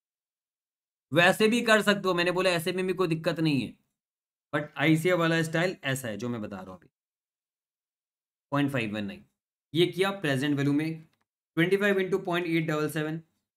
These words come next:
ट्वेंटी वन पॉइंट नाइन टू फ़ाइव, सिक्सटी into पॉइंट सेवन सेवन, फ़ोर्टी सिक्स पॉइंट टू, सेवेंटी फ़ाइव into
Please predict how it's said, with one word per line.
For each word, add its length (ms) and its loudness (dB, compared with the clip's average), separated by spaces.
ट्वेंटी 240 2
वन 220 4
पॉइंट 180 0
नाइन 220 0
टू 120 -2
फ़ाइव, 320 -4
सिक्सटी 360 -2
into 280 -2
पॉइंट 260 2
सेवन 300 -2
सेवन, 280 -6
फ़ोर्टी 280 -2
सिक्स 280 -6
पॉइंट 320 -4
टू, 120 -4
सेवेंटी 420 0
फ़ाइव 260 0
into 320 -2